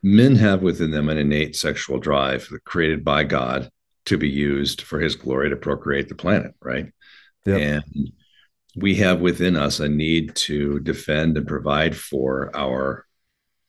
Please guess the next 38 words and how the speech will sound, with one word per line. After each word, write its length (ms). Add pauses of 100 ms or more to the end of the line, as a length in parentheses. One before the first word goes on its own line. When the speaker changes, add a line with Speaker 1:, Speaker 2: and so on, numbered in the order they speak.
(200)
Speaker 1:
love 400
of 100
our 140
life, 340
our 100
wife, 380
right? 280 (120)
Or, 240 (140)
or, 320
uh, 200
girlfriend 460
if 140
you're 120
not 60
married. 320 (800)
Pornography 760
is 180
this 200
great 340
imitation, 600
this 100
horrible 460
imitation 520
where 120
you 100
don't 220
even 140
have 100
to 80
give 200
anything 380
of 140
yourself. 480
It 80
is 100
an 100
utterly 300
selfish 480